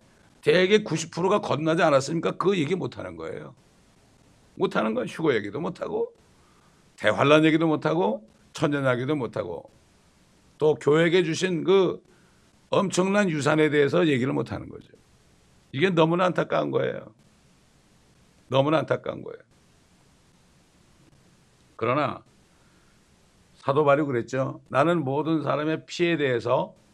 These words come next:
깨끗하다." 그 이유는 "나는 하나님의 모든 계획을 다 너에게 증거하였다." 하나님의 모든 계획이에요.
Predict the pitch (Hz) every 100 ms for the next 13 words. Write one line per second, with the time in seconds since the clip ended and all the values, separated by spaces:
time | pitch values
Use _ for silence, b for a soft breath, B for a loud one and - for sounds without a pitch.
0 | _ _ _ _ _ _ _ _ _ _
1 | _ _ 151 - 139 - 107 98 - _
2 | _ _ _ _ _ - 165 165 143 151
3 | 160 107 - b b b - 135 180 180
4 | - 165 165 180 190 156 160 185 202 202
5 | 208 - 143 143 160 185 214 _ _ _
6 | _ _ 92 110 160 - _ _ _ _
7 | _ _ - 107 95 101 131 160 _ _
8 | _ _ _ _ - 120 110 101 90 87
9 | - 160 _ _ _ _ _ _ _ _
10 | _ - 165 190 175 147 175 170 151 113
11 | 107 82 175 139